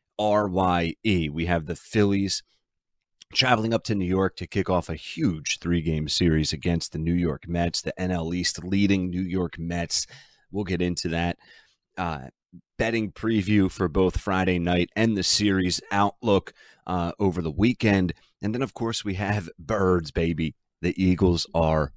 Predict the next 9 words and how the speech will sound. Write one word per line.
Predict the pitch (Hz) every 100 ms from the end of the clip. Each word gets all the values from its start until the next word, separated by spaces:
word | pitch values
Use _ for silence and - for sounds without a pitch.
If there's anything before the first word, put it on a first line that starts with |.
| -
back. | - 92 87 80 - _ _ _ _ _ _ _ _ _ _ 78
Debut | 110 117 92 104 87 69 _ -
of | 85 76
the | 76
preseason, | - 92 90 85 - 87 82 71 64 _ _ _ _
of | - 73
the | 82
much | 80 85 78 - - _ _ -
anticipated, | 85 78 85 - 71 78 69 64